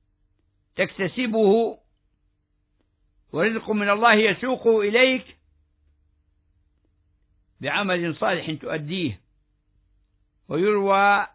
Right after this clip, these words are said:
أن الحسن تناول تمرتين من تمر الصدقة فنهي عن ذلك من أبيه أو من النبي صلى الله عليه وسلم:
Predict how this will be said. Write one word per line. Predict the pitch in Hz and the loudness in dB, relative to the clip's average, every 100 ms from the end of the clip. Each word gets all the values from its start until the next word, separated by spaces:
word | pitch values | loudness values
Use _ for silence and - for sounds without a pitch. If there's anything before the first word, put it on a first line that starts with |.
| _ | _
أن | 185 185 | -6 -4
الحسن | 185 170 - 196 214 202 190 226 - _ _ _ _ _ _ _ _ _ _ _ _ _ _ _ | -4 0 2 2 0 -2 -2 -6 -14 _ _ _ _ _ _ _ _ _ _ _ _ _ _ _
تناول | - 160 220 220 220 202 | -10 -2 4 6 6 4
تمرتين | 233 220 214 214 262 247 156 - _ _ _ _ _ _ _ _ _ _ _ _ _ _ _ _ _ 127 | 2 0 2 4 4 4 0 -8 _ _ _ _ _ _ _ _ _ _ _ _ _ _ _ _ _ -12
من | 131 | -6
تمر | 208 190 160 | -4 -2 -4
الصدقة | 151 208 208 185 - 135 - _ _ _ _ _ _ _ _ _ _ _ _ _ _ _ _ _ _ - | -4 -2 0 0 -2 -6 -6 _ _ _ _ _ _ _ _ _ _ _ _ _ _ _ _ _ _ -12
فنهي | 127 185 196 180 | -6 0 0 2
عن | 147 170 | 0 0
ذلك | 226 208 156 - - _ _ _ _ _ _ _ _ _ _ _ _ _ _ _ - | 2 2 -2 -8 -20 _ _ _ _ _ _ _ _ _ _ _ _ _ _ _ -12
من | 175 185 | -8 -4
أبيه | 208 277 254 | -2 2 4
أو | 233 240 | 4 4
من | 240 240 233 | 2 0 0
النبي | 226 220 247 220 | 0 0 0 0
صلى | - 208 208 | -2 -2 0
الله | 202 202 190 | 2 2 2
عليه | 190 185 | 0 0
وسلم: | 180 170 190 165 143 - | 0 -2 -4 -4 -10 -14